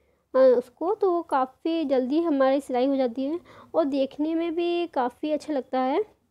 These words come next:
तो ये देखिए, आयरन करने के बाद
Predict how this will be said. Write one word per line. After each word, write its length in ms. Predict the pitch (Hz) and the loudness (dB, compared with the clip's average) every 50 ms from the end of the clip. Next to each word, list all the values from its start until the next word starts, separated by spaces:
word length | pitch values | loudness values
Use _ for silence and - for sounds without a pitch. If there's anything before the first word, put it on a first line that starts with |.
| _ _ _ _ _ _ _ _ _ _ _ _ - | _ _ _ _ _ _ _ _ _ _ _ _ -8
तो 60 | 247 | -6
ये 140 | 226 233 233 | -6 -6 -6
देखिए, 200 | 233 220 277 262 | -6 -6 -6 -4
आयरन 260 | 262 254 262 285 294 | -4 -2 -2 -2 -2
करने 240 | 285 311 294 302 311 | 0 0 0 0 0
के 80 | 330 | -2
बाद 480 | 311 269 277 277 285 294 311 330 339 320 | -2 -2 0 2 2 4 2 2 0 -4